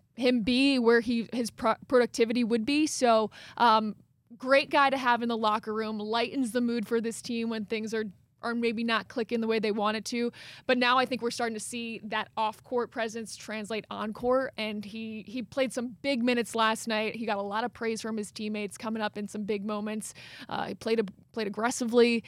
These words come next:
hit some big shots, some timely shots, and he's starting to, I think, find his way in this system too.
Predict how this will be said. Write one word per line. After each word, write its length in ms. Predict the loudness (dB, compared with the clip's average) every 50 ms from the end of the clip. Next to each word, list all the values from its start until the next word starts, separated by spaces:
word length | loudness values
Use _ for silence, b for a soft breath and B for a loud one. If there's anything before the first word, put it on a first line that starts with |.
| B B
hit 180 | 0 0 2
some 160 | 2 2 2 4
big 180 | 2 2 0
shots, 420 | -2 -2 0 0 0 0 -2 -4 -8
some 100 | -8 -8
timely 400 | -6 -4 -4 -2 -2 -2 -2 -4
shots, 400 | -2 -2 -2 -2 -2 -2 -4 -4
and 160 | -4 -4 -6 B B B B B B B
he's 140 | -2 2
starting 220 | 4 4 4 4 4
to, 120 | 2 2
I 60 | 0
think, 180 | 0 0 -4 -4
find 280 | 0 0 2 2 0 -2
his 180 | -6 -4 -4
way 120 | -4 -4 -2
in 60 | -4
this 140 | -6 -6 -8
system 320 | -10 -10 -10 -10 -10 -10
too. 320 | -10 -10 -10 -8 -8 -10